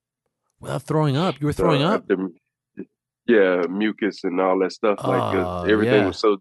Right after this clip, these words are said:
Speaker 2: dry or whatever. I just couldn't. Every time I got in there, like, I was probably in there for, like, five, six minutes, and then all of a sudden it just started,
Speaker 1: Damn.
Speaker 2: yeah, hacking. Yeah, it was, it was bad.
Speaker 1: And
Speaker 2: It's,
Speaker 1: how did you
Speaker 2: it's
Speaker 1: feel on the
Speaker 2: bad.
Speaker 1: night?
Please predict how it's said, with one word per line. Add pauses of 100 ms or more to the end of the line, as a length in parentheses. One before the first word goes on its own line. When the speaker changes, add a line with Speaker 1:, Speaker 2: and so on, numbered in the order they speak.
Speaker 2:
dry
or (140)
whatever. (540)
I
just
couldn't. (260)
Every
time
I
got
in
there, (140)
like,
I
was
probably
in
there
for,
like, (920)
five,
six
minutes, (340)
and
then
all
of
a
sudden
it
just
started, (500)
Speaker 1:
Damn.
Speaker 2:
yeah, (640)
hacking.
Yeah, (140)
it
was,
it
was
bad. (320)
Speaker 1:
And
Speaker 2:
It's,
Speaker 1:
how
did
you
Speaker 2:
it's
Speaker 1:
feel
on
the
Speaker 2:
bad.
Speaker 1:
night?